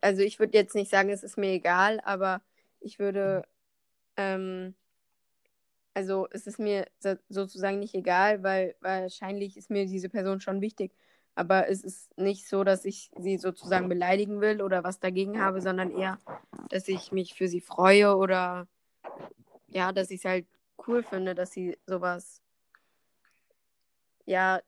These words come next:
dass sie das halt so schafft oder,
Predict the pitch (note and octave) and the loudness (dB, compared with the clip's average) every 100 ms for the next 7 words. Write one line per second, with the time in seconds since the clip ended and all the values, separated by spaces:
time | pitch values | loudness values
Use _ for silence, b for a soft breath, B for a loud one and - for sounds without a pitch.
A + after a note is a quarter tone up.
0 | _ F#3+ - G3 - _ G3 F#3 G3 F#3 | _ -14 -10 -10 -12 _ -14 -8 -4 -4
1 | F3+ F3 - F3+ F3+ F3 F3 - _ _ | -6 -10 -8 -6 -6 -8 -12 -16 _ _
2 | _ _ _ _ _ _ _ _ _ _ | _ _ _ _ _ _ _ _ _ _
3 | _ _ _ _ _ - - A3 - - | _ _ _ _ _ -8 -2 -2 -2 -10
4 | F3 F3+ F3+ | -2 0 0